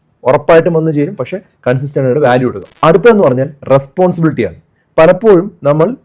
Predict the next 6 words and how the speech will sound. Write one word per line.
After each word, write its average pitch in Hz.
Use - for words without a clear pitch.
ക്ലാരിറ്റി 139
ഉണ്ടായിരിക്കും, 147
പ്ലാൻ 123
ഉണ്ട് 143
വളരെ 123
വ്യക്തമായിട്ട്, 131